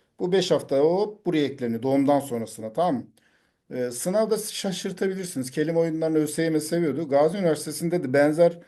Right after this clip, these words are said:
olacak muhtemelen arkadaşlar. Dolayısıyla o iki hafta doğumdan sonra eklenmiyor. Buna dikkat. Doğumdan öncesine ekleniyor. Ha, burada dediğim gibi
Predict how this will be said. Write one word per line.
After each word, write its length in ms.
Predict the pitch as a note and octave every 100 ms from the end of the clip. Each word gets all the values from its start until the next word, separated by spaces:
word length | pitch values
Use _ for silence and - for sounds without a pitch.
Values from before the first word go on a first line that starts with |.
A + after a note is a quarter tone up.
| _ _ _ _ -
olacak 480 | D3+ E3 E3 E3+
muhtemelen 480 | C3 - B2+ A2+ A2+
arkadaşlar. 680 | A2+ - A2+ A2+ - F3+ D#3+
Dolayısıyla 760 | D#3+ F#3 F3+ G#3 E3+ G3 - _ _ _ _ -
o 180 | C#3 D#3+
iki 240 | C#3 G#3+
hafta 280 | G#3 - D#3
doğumdan 340 | D#3 D#3+ E3
sonra 280 | D#3+ D#3 D3+
eklenmiyor. 720 | C#3+ C#3 C#3+ C3+ A2+ G2 -
Buna 220 | F#3 D3 C#3+
dikkat. 380 | - A#2 -
Doğumdan 400 | C#3 D3 D#3 E3
öncesine 400 | C#3+ C#3 C3+ C#3+
ekleniyor. 440 | B2+ B2+ A2+ G2+ G2 _ _ _ _
Ha, 200 | - F3+
burada 220 | G3+ G3+ G3+ G3 - - D3 C#3
dediğim 360 | F3+ F#3 F3+
gibi 380 | E3 E3 D#3